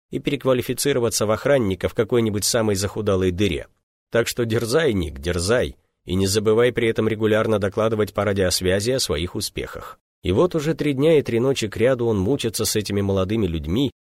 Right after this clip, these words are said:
а никакого просвета не видать. Ни яма их не сломила, ни голод, ни угрозы. Даже то, что на их глазах убили их товарища,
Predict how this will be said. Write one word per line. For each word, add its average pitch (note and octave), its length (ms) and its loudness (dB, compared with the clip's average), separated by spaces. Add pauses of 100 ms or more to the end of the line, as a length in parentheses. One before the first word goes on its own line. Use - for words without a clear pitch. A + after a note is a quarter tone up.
(180)
а G2+ 100 2
никакого B2 580 2
просвета G#2 540 -2
не G#2 120 -2
видать. E2+ 480 -6 (340)
Ни F2+ 120 0
яма F2+ 400 2
их B2+ 160 -2
не B2 100 -2
сломила, B2 460 2
ни E2+ 160 0
голод, F#2+ 420 -2
ни G#2+ 120 0
угрозы. A2 580 -2 (380)
Даже F#2 300 0
то, A2+ 140 0
что G#2+ 160 -2
на G2+ 180 0
их F#2 100 -2
глазах G2+ 500 0
убили G2 320 -2
их F#2+ 120 -4
товарища, G2 640 -2